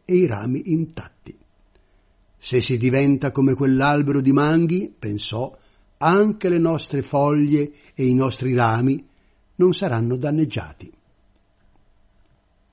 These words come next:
Nella sua camera sedette e meditò.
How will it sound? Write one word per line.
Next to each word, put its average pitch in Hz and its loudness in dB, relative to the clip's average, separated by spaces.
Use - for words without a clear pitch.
Nella 185 4
sua 196 -4
camera 143 -2
sedette 147 -4
e 175 -2
meditò. 123 -4